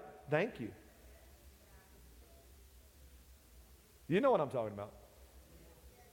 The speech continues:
What makes people get so upset because you walk up to them and say, "I was offended and I forgive you"? I'm gonna tell you what it is. Pride. It's pride. It's pride. Hear me, it's pride.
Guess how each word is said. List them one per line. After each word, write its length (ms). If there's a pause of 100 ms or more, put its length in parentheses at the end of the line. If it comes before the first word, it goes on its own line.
(520)
What 380
makes 320
people 360
get 180
so 300
upset 500
because 300
you 80
walk 260
up 120
to 40
them 140
and 80
say, 240
"I 120
was 160
offended 540 (640)
and 220
I 200
forgive 460
you"? 200 (1200)
I'm 60
gonna 80
tell 160
you 80
what 100
it 80
is. 280 (200)
Pride. 460 (2250)
It's 100
pride. 360
It's 100
pride. 280 (1040)
Hear 120
me, 100
it's 120
pride. 320